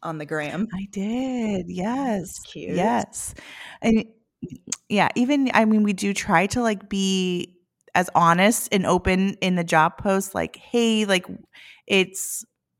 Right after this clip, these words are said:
Speaker 2: this is what it is." It's not always just, like, picking, you know, picking pretty flowers. It's a lot of dirt work.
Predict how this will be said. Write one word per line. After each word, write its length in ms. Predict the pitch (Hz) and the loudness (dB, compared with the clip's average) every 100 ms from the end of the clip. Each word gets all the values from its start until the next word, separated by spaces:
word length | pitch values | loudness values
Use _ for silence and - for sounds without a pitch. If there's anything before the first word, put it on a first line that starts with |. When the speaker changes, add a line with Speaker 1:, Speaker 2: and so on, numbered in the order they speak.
| _ _ _ _ _ | _ _ _ _ _
Speaker 2:
this 280 | 202 233 233 | -2 0 0
is 100 | 226 | 0
what 160 | 196 185 | 2 2
it 120 | 175 | 2
is." 220 | 175 190 | 2 0
It's 160 | 180 185 | -2 -2
not 260 | 180 165 170 | 2 2 2
always 340 | 180 175 175 | 2 2 0
just, 200 | 180 170 | -2 -4
like, 240 | 170 165 - | -6 -8 -8
picking, 540 | - 190 180 175 170 | -10 -6 -6 -4 -6
you 140 | 170 180 | -6 -6
know, 160 | 165 165 | -6 -6
picking 340 | 180 - 175 | -10 -10 -8
pretty 220 | 180 170 | -8 -8
flowers. 520 | 175 175 156 165 165 | -6 0 0 0 -4
It's 140 | 170 170 | -8 -8
a 40 | |
lot 180 | 170 165 | -2 -2
of 100 | 170 | 0
dirt 280 | 170 165 - | -2 -4 -4
work. 360 | - 156 - | -6 -6 -8